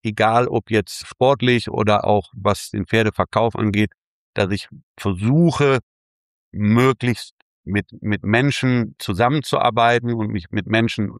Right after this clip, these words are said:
zu umgeben, die generell positiv gestimmt sind. Und das finde ich ganz wichtig auch für den Sport. Man kann enttäuscht sein nach einem Parcours, ist gar keine Frage,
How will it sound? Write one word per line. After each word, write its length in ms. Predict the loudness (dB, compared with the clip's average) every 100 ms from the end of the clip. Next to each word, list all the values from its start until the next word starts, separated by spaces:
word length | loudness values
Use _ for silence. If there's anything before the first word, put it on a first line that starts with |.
| _
zu 160 | -12
umgeben, 600 | -6 -4 0 2 4 2 0 _ _ _ _ -10
die 100 | -8
generell 540 | 0 0 2 4 2 2 -4 _ _ _
positiv 540 | 0 0 0 -4 -8
gestimmt 460 | -10 -14 -10 -10 -10
sind. 260 | -12 -12 -16 _ _ _ _ _
Und 340 | 0 2 2 -2
das 240 | -2 -2
finde 200 | 0 0
ich 100 | 0
ganz 280 | 0 -2 -2
wichtig 320 | -4 -4 -4
auch 140 | -2 -4
für 140 | -4
den 120 | -4
Sport. 520 | -6 -2 2 4 2 -4 _ _ _ _ _
Man 360 | -16 -4 -2 0
kann 200 | -2 -2
enttäuscht 540 | -2 -2 0 0 0
sein 240 | 0 0 0
nach 220 | -2 -2
einem 100 | -6
Parcours, 500 | -4 -4 0 2 2
ist 180 | -2 -2
gar 100 | -2
keine 240 | 0 -4
Frage, 560 | -2 0 2 2 2